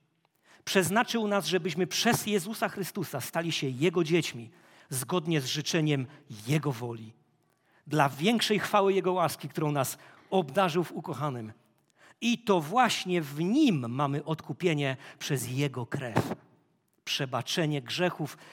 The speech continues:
według ogromu Jego łaski. To się stało.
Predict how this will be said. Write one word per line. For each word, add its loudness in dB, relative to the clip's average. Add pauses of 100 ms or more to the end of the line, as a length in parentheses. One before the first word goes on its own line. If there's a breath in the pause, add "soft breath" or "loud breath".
(120 loud breath)
według -2
ogromu 0
Jego -2
łaski. -6 (2000)
To -10
się -8
stało. -12